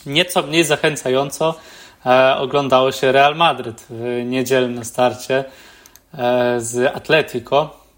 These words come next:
E, chociaż akurat ja oglądałem to starcie z całkiem wielką przyjemnością. Muszę powiedzieć, że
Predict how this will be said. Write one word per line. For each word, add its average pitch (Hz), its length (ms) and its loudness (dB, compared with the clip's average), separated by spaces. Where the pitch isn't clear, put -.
E, 117 180 -8
chociaż - 380 -4
akurat 135 600 0
ja 135 320 4
oglądałem 135 500 0
to - 120 -14
starcie 131 440 -2
z - 80 -6
całkiem 135 500 -2
wielką 135 360 -4
przyjemnością. 190 680 0
Muszę 120 260 -10
powiedzieć, 127 440 -4
że 131 200 -4